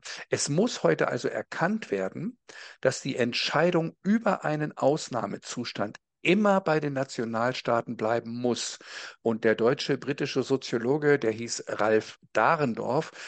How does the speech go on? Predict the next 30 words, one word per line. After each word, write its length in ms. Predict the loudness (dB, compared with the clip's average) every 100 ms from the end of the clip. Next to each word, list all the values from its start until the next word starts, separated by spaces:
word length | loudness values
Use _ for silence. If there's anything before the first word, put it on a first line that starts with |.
| -16 -16
der 220 | -6 -4
ist, 80 | -2
glaube 160 | -2 -4
ich, 80 | -2
vor 100 | -2
fünfzehn 480 | 0 -2 -2 -4
Jahren 260 | 0 2 0
ungefähr 500 | -2 -6 0 0 0 -4 -8
gestorben, 760 | -6 -4 -2 0 0 -2 -4 -6 -12 -6
ähm, 260 | 4 6 6
der 120 | 4
sollte 280 | 4 4 4
auch 220 | 2 0
hier 200 | -2 -4
zitiert 520 | -4 -8 -4 0 0
werden, 300 | 2 0 -2
um 280 | -6 -4 -4
die 140 | -4 -6
Brisanz 640 | -4 -2 2 2 0 -4
zu 140 | -8
verstehen. 400 | -6 -8 -4 -6
Ich 100 | -4
habe 100 | -8 -4
das 160 | -6
hier 100 | -4
gerade 240 | -4 -4 -4
mal 120 | -4
aufgerufen. 680 | -4 -4 -6 -6 -6 -4 -6 -6 -12 -14 -16
„Wer 180 | 2 4
den 320 | 6 4 0